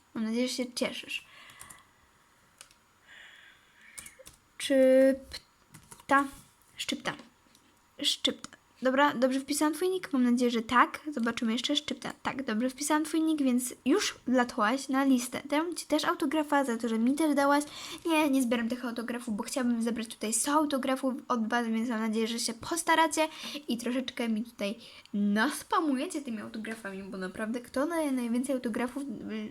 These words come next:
na listę życzeń po prostu wleci. Więc no, ja się zabieram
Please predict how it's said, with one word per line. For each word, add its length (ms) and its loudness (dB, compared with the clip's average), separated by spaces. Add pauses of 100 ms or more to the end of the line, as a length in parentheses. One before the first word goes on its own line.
(480)
na 280 -2
listę 400 -2
życzeń 280 -2
po 60 -6
prostu 260 -8
wleci. 600 -2 (400)
Więc 340 -6
no, 160 -6 (300)
ja 200 -4
się 260 -10
zabieram 460 -10